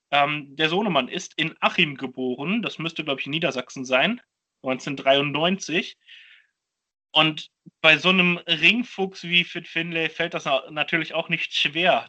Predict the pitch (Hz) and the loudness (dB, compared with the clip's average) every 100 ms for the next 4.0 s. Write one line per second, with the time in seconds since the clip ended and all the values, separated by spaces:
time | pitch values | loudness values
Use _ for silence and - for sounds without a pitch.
0 | _ 151 147 151 147 165 165 151 180 - | _ -2 0 -2 -10 -8 -4 -2 -2 -2
1 | 135 113 127 - 151 208 _ - - _ | -8 -6 -6 -4 -4 -6 _ -20 -20 _
2 | _ _ _ 156 160 165 170 - - 302 | _ _ _ -8 -6 -2 -2 -2 -6 -8
3 | - 139 131 131 - 139 131 160 180 | -8 -4 -2 -2 -6 -8 -6 -4 -6